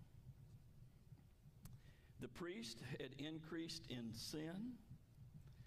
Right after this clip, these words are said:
as they increased in wealth. You know what the priests were doing? The priests were making a killing off of the people. You say, "What do you mean?"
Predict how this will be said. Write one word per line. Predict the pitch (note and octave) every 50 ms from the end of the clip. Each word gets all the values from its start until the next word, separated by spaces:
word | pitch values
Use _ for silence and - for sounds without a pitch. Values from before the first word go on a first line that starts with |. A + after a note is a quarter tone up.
| - - - -
as | A#2+ B2+ B2 -
they | B2+ B2+ B2+ A#2+
increased | B2 C#3+ D3+ D#3+ D3+ D#3 F3 E3+ D#3+ E3 - - -
in | - D3+ C#3+ D3 D3
wealth. | D3+ D3 B2 A#2+ -
You | - E3+ F#3+
know | A3
what | B3+ -
the | -
priests | - - - G3 F3+ - - - -
were | - C3
doing? | B2+ C#3+ D3+ E3 G3 G#3+ - - - - - - - - - - - - - - - - - - - - - - - - - - - - - - - - - - - - - - - - - - - - - - - - -
The | C3 C3
priests | - F#3+ G#3 E4+ F#4+ - -
were | D3 C#3+
making | C3+ C3+ C#3+ E3 E3+ - C3 G#3+ G#3 G#3 - - -
a | D#3+ F3+ F3+ - -
killing | - - C4 - D3+ A2 G#2 A2 A2+ - - - - - - - - - - - - - -
off | C3 B2+ B2+ -
of | D3 C#3
the | E3 -
people. | - G3+ D#3+ C#3 - - B2+ - - - - - - - - - - - - - - - - - - - - - - - - - - - - - - - - - - - - - - -
You | - -
say, | - -
"What | F3 F3 G3+ G3
do | B3+
you | G3
mean?" | B3 C#4+ C#4+ -